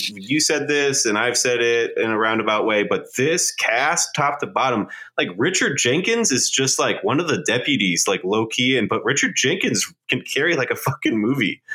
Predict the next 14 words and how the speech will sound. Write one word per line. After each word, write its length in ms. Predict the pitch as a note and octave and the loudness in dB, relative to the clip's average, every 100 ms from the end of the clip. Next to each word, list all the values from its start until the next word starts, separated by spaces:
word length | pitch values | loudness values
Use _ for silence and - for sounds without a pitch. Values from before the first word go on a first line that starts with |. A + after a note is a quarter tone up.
| - _ _ - | -14 _ _ -8
if 120 | - | -2
he 100 | A2+ | 2
needed 380 | G#2+ G2+ F2+ E2+ | 2 2 -2 0
to. 260 | G2 C#2+ B1+ | 0 2 0
Like, 320 | E2 D2+ - _ | 0 0 -2 _
he's 520 | D3 B3 C4 - - _ | 0 2 2 0 -4 _
awesome. 460 | A#2 C#3 - - - G#2+ | 0 2 0 -4 -6 -2
I 80 | |
love 360 | G2+ G2+ D#3+ D3+ | 0 0 0 -2
him 260 | G#2 C3+ D#3+ | 0 0 2
in 140 | D#3 | 2
this 220 | D#3 D3+ | 2 0
as 140 | G3 - | -2 0
Chicory. 760 | - C#3+ D3+ C#3+ C#3+ C#3+ C#3+ | 0 0 0 2 2 2 0